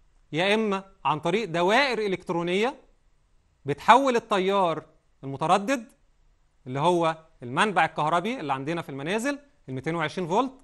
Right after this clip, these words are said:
بتحوله من تيار متردد إلى تيار إيه؟ مستمر، وبتخفضه على حسب القيمة المطلوبة.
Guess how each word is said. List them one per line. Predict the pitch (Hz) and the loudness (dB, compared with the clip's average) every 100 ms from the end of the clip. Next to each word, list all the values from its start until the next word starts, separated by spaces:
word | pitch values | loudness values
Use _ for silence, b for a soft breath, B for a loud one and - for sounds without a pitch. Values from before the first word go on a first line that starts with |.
| - _ _ _ _ _ _ _ _ _ _ - | -20 _ _ _ _ _ _ _ _ _ _ -10
بتحوله | 143 196 202 269 | -2 4 6 6
من | 262 | 2
تيار | 214 233 | 2 0
متردد | 240 214 190 180 165 | 0 2 2 2 -2
إلى | 175 160 | -4 -4
تيار | 175 185 | -2 0
إيه؟ | 190 175 175 - _ - | 0 0 -2 -8 _ -16
مستمر، | 139 - 160 202 214 | -14 -8 -2 0 0
وبتخفضه | 190 180 196 - 247 240 143 - - | -2 0 0 4 4 4 0 -12 -6
على | 135 151 | -2 -2
حسب | - 220 262 208 | 0 0 0 -4
القيمة | 160 - 185 180 180 - _ _ _ 139 | -4 -2 0 0 -2 -6 _ _ _ -10
المطلوبة. | 139 135 220 185 | -8 -2 0 0